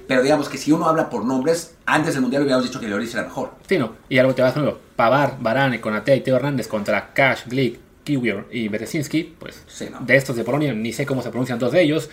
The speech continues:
Speaker 2: Y luego en el medio campo tienes a Tchouaméni, Rabiot,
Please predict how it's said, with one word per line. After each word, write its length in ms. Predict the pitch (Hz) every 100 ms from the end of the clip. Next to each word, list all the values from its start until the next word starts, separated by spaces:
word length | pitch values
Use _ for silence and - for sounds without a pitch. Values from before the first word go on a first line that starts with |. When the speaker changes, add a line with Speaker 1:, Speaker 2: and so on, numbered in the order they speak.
| - - -
Speaker 2:
Y 60 |
luego 240 | 110 127 120
en 60 |
el 60 | 113
medio 200 | 123 110
campo 300 | 156 160 135
tienes 240 | 135 127
a 240 | 113 101 101 - - -
Tchouaméni, 480 | - 123 175 160 156
Rabiot, 500 | 123 113 156 160 -